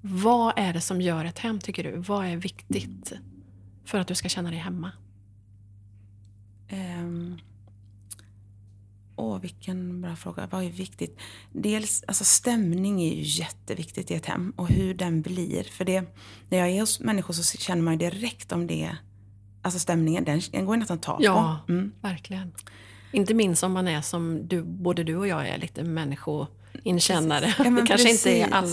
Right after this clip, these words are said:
Speaker 1: alla som, som känner,
Speaker 2: Nej,
Speaker 1: men
Speaker 2: det är nog inte det.
Speaker 1: Nej.
Speaker 2: Nej. Ehm, för mig handlar det nog mycket om att det ska vara personligt. Det ska vara det man själv tycker om. Inte liksom utifrån en mall att så här ska ett hem byggas upp.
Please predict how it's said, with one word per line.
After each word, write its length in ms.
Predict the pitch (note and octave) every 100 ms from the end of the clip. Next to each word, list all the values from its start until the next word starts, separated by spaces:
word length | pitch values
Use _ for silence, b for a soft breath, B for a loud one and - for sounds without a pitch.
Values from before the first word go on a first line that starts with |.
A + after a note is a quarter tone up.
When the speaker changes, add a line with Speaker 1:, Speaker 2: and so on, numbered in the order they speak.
| E3+
Speaker 1:
alla 60 |
som, 320 | F3+ A3 A3 G3+ B B B B
som 200 | - F#3+
känner, 460 | F3 D#3 F3 E3+
Speaker 2:
Nej, 100 | B3
Speaker 1:
men 80 | B3
Speaker 2:
det 100 | B3
är 40 | G#3
nog 120 | F#3+
inte 140 | F#3+
det. 100 | -
Speaker 1:
Nej. 240 | G3+ F#3+ G3
Speaker 2:
Nej. 240 | F#3+ G3+ - D4+ - C#4 B B B
Ehm, 500 | G3+ F#3+ F#3 F#3 F#3 F#3 B B B B -
för 120 | -
mig 180 | A#3 G3
handlar 300 | A3 B3 G3+
det 40 | F#3+
nog 120 | F#3
mycket 200 | F#3+ F#3+
om 80 | E3+
att 80 | E3+
det 80 |
ska 200 | F3 -
vara 320 | E3+ D#3+ D#3 E3 - - -
personligt. 360 | G#3 G3 F#3 F3+
Det 80 | F#3
ska 200 | - G3
vara 440 | F#3 E3+ E3+ E3+ - - - b b b - -
det 180 | G#3+ G#3+
man 180 | G3 F#3+
själv 400 | - G#3 E3+ F3+
tycker 320 | - - G#3
om. 60 | -
Inte 240 | A#3 A3
liksom 280 | G3+ G3+ G3+
utifrån 360 | F#3+ F#3 G3 G3
en 180 | F#3+
mall 420 | F3 E3+ F3 F3 E3+ B B
att 200 | - F3 -
så 140 | F3
här 520 | E3 E3+ E3 D#3 D#3+ - b b -
ska 240 | - D3+
ett 100 | D3
hem 240 | D#3+ D#3+
byggas 340 | D#3+ D#3+ D#3+
upp. 120 | -